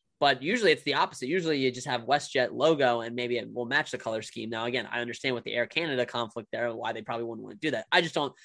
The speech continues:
I don't see the connection here. I, I feel like someone was like, "Well, we can't really put this big red logo on this teal and blue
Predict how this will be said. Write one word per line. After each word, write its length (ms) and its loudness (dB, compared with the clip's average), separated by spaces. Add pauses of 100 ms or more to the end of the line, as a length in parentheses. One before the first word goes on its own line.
(180)
I 40 2
don't 160 6
see 100 6
the 80 4
connection 460 -2
here. 180 -2
I, 260 2
I 40 6
feel 160 4
like 140 6
someone 240 -4
was 120 -4
like, 220 2 (300)
"Well, 440 6
we 80 -4
can't 220 0
really 200 6
put 220 2 (640)
this 120 -6
big 200 4
red 180 6
logo 280 6
on 140 2
this 160 -8
teal 280 0
and 120 -2
blue 400 2